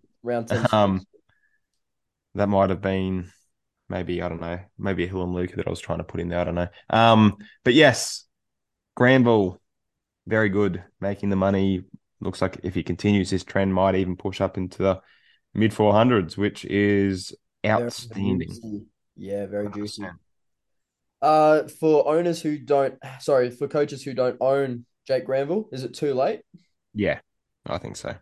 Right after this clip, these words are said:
Speaker 2: Had to do it a couple of weeks ago.
Speaker 1: Who's the next Jake Granville then? Who's the next guy to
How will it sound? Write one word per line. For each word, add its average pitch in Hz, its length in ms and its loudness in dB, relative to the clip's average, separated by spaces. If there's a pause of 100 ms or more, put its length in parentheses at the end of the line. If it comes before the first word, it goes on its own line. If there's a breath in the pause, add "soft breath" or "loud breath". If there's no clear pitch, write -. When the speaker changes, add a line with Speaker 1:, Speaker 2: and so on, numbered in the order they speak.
(680)
Speaker 2:
Had 107 160 0
to - 80 -10
do 95 240 2
it - 160 -4
a - 40 -20
couple - 260 -6
of 90 40 0
weeks - 140 -12
ago. - 200 -6 (600)
Speaker 1:
Who's 156 220 2
the 170 120 2
next 156 300 -2
Jake 143 340 -2
Granville 131 520 -4
then? 107 200 -2
Who's 127 300 -8
the 131 80 -10
next 127 300 -6
guy 123 280 2
to 110 360 -2